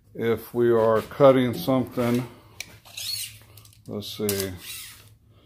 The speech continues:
so that's about sixteen and a half inches. So, uh, little boards under sixteen inches to nine inches. So we, it's a small range there, but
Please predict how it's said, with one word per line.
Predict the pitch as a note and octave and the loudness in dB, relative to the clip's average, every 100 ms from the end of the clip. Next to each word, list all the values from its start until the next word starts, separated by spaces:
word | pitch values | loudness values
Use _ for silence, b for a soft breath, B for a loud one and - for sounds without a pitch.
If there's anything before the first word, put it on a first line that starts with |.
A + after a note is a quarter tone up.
| b b b | b b b
so | - - G#2 G2+ G2+ G2 F#2 | -12 -4 -2 0 0 -2 0
that's | A#2 A#2+ - | 0 0 -2
about | A#2 A2 G2+ - | 0 0 0 -2
sixteen | - C3 - - C3+ B2+ | -6 -6 -6 -4 0 0
and | A#2 | 0
a | A2+ | 0
half | A#2+ G#2+ | -2 -2
inches. | A#2+ G#2 - F2+ - - B B B B B B B B - | -4 -6 -8 -10 -12 -16 B B B B B B B B -12
So, | - A2 G#2+ G#2 G2 B B B B B B - | -2 2 2 0 -4 B B B B B B -8
uh, | G#2+ G#2 | -2 0
little | G#2 B2+ A#2+ | 2 2 0
boards | C3 C3 B2 B2+ | 2 2 2 0
under | B2+ A#2+ | -2 -2
sixteen | - D3 D3 - C#3 C3 | -4 -6 -8 -6 -2 0
inches | C#3 C3 D3 C#3 C#3 C3 B2 - - b b b _ _ _ _ _ _ _ _ | -2 -2 0 0 0 -4 -8 -14 -20 b b b _ _ _ _ _ _ _ _
to | - G#2+ | -10 -6
nine | G#2+ B2+ B2+ G#2+ | 0 2 2 0
inches. | G2 - G2+ - - _ _ _ _ _ _ _ | -4 -4 -4 -4 -6 _ _ _ _ _ _ _
So | G#2+ G2+ G2 G2+ | -20 -18 -16 -12
we, | G#2 A#2 B2 C#3 C#3+ | -10 -10 -12 -14 -12
it's | - | -6
a | C#3 | -6
small | - E3 C#3 | 2 6 8
range | A2+ G#2+ G#2+ G2+ | 6 2 -2 -2
there, | G2+ A#2+ B2 | -2 -2 -6
but | A#2+ A2 A2 G#2+ | -8 -2 -2 -2